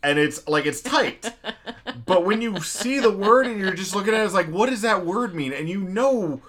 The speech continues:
Speaker 1: what it means.
Speaker 2: <laughs>
Speaker 1: It's like Poughkeepsie. Poughkeepsie does not look like Poughkeepsie.
Speaker 2: It looks like
Speaker 1: If you see
Speaker 2: Poughkeepsie.
Speaker 1: Poughkeepsie. But anyway, <laughs> it's just me.
Speaker 2: Poughkeepsie?
Speaker 1: I feel kinda bad.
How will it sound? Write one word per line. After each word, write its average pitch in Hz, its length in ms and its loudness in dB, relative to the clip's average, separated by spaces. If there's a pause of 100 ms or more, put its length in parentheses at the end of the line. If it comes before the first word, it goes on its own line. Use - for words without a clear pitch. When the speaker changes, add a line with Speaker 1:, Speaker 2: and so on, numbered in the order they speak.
(280)
Speaker 1:
what 190 240 -2
it 165 100 -6
means. 160 540 -4
Speaker 2:
<laughs> - 60 -20 (500)
Speaker 1:
It's - 220 2
like 214 260 0 (360)
Poughkeepsie. - 840 -2 (340)
Poughkeepsie 269 500 -2
does 226 180 -2
not 240 240 4
look 220 160 0
like 208 240 -2
Poughkeepsie. - 560 -6
Speaker 2:
It 294 80 -4
looks 339 140 -12
like 165 80 -6
Speaker 1:
If 185 80 -8
you 208 60 -8
see - 200 -12
Speaker 2:
Poughkeepsie. 277 800 -4
Speaker 1:
Poughkeepsie. 185 760 -6 (300)
But 156 180 -2
anyway, 156 420 2 (120)
<laughs> - 80 -16
it's - 500 -6
just - 280 -2
me. 165 360 -12
Speaker 2:
Poughkeepsie? 330 720 -12
Speaker 1:
I - 40 -6
feel 202 200 -6
kinda 143 260 -4
bad. 143 320 -2